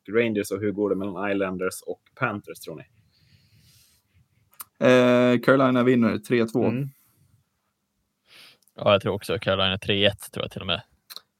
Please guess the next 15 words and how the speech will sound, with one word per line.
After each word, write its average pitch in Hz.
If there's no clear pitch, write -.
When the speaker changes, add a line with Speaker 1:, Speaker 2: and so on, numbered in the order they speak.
Speaker 1:
Ja, 120
jag 139
lutar 135
ändå 117
åt 107
Speaker 3:
Eh. 110
Speaker 1:
Rangers 104
faktiskt. 98
Jag 117
tror, 117
eh, -
jag 131
tror 147
och 123
hoppas 135